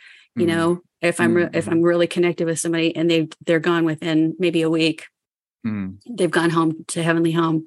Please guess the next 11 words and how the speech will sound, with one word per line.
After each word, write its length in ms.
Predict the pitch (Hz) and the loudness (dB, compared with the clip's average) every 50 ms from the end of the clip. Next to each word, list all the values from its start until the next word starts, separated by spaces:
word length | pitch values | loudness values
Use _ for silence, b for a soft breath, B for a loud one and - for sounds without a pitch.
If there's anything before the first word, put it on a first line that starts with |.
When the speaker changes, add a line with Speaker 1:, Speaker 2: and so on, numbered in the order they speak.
| B B B B B B B B _ | B B B B B B B B _
Speaker 1:
But, 220 | 190 180 180 175 - - | 0 0 0 0 0 0
um, 440 | 170 170 165 165 170 170 165 156 - _ _ _ _ _ _ _ _ _ _ _ _ _ _ _ _ _ - | 0 2 2 2 2 0 0 -2 -8 _ _ _ _ _ _ _ _ _ _ _ _ _ _ _ _ _ 0
if 180 | 202 185 - | 0 0 0
you 60 | 196 156 | -2 -2
have 260 | - 196 196 208 220 | 0 2 2 2 2
that 160 | 240 226 208 | 0 2 2
exit 360 | 196 175 165 - - - - - | 2 0 -2 -4 -6 -6 -8 -6
point 420 | - 180 175 170 185 - - - _ _ _ _ _ _ - | -6 -4 -2 0 -2 -2 -4 -8 _ _ _ _ _ _ 0
and 140 | 180 180 180 | 2 4 4
you 160 | 175 170 170 | 4 4 2
attempt 600 | 165 165 - - 208 240 262 302 - - - - | 0 -2 -4 -4 -4 -4 -4 -6 -8 -12 -16 -16